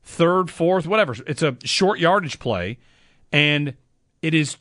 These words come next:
too easy. If, if you, as a league, develop a play that works one hundred percent of the time, you remove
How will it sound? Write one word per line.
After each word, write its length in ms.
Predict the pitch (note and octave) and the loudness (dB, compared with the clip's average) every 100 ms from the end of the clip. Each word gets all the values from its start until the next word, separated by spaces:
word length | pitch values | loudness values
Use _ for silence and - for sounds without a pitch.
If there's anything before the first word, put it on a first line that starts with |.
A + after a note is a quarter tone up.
| _ | _
too 320 | - - C#4 | -8 -2 0
easy. 300 | F3 F2+ - - | 0 -4 -8 -6
If, 160 | C#3 - | -4 -2
if 200 | F#3 D#3+ | -4 -2
you, 320 | G#3 C#4 C#4+ | 2 2 2
as 180 | G#3+ F#3+ | 0 0
a 60 | G3+ | -2
league, 500 | F3 F#3+ A#2 G2 F#2 - - _ _ _ _ - | -2 -4 -4 -8 -12 -16 -20 _ _ _ _ -6
develop 520 | B2 C#3+ F3 A3+ A#3+ | 0 2 2 2 0
a 40 | G#3 | -4
play 380 | - F3+ A2 | -2 0 0
that 140 | G2 - | -4 -4
works 360 | C3 C3+ - | 0 0 -2
one 160 | A2+ B2 | -2 -2
hundred 580 | - - G3 G#3+ G#3+ A3 | -2 -2 0 2 0 -2
percent 400 | F#3 E3+ - F3+ | -4 -4 0 0
of 60 | D#3 | 0
the 80 | D3 | -2
time, 460 | B2 A#2+ C#3 G#3 - _ _ _ _ _ _ _ _ _ _ - | 0 0 0 -2 -8 _ _ _ _ _ _ _ _ _ _ -12
you 300 | C3+ D#3+ F3+ | 0 2 4
remove 800 | E3 D#3+ D#3+ G#3 A3+ A#3 G3 | 4 4 4 4 2 0 -2